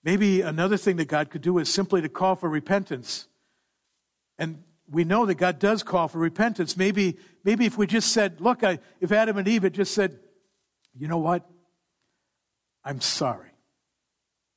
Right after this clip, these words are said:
But doesn't that sound like the children that we once <laughs> were? When,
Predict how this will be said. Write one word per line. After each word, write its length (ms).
But 80
doesn't 160
that 120
sound 300
like 180
the 80
children 520
that 120
we 140
once 340
<laughs> 120
were? 280
When, 140